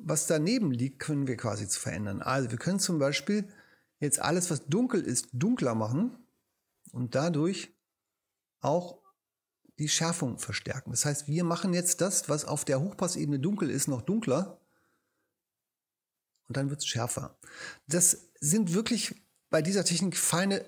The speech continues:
Details. Ihr müsst es selber ausprobieren und irgendwie ziemlich groß den Zoom machen und dann seht ihr den Unterschied. Und wir können sogar bei diesem Bild die Lichter heller machen, weil wir haben hier nämlich gar nicht so, eben diese Glanzlichter nicht. Ja.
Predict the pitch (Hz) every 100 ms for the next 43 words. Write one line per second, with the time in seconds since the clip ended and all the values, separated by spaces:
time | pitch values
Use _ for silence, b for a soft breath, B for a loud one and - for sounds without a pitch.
0 | - 151 156 131 120 135 175 170 151 180
1 | 175 196 - 208 170 190 190 185 156 165
2 | 170 143 147 160 139 - 202 175 156 185
3 | 180 156 135 190 190 151 170 131 139 139
4 | 139 156 117 107 104 117 - 165 - 151
5 | 147 151 - 214 277 220 151 143 139 143
6 | 143 147 131 160 156 151 160 226 - 135
7 | 117 107 110 110 123 196 - B B B
8 | B - 123 131 160 185 120 110 113 -
9 | 110 120 117 123 - 120 127 131 131 123
10 | 156 - 120 110 113 123 196 - - _
11 | _ _ _ _ _ _ _ _ 117 120
12 | 151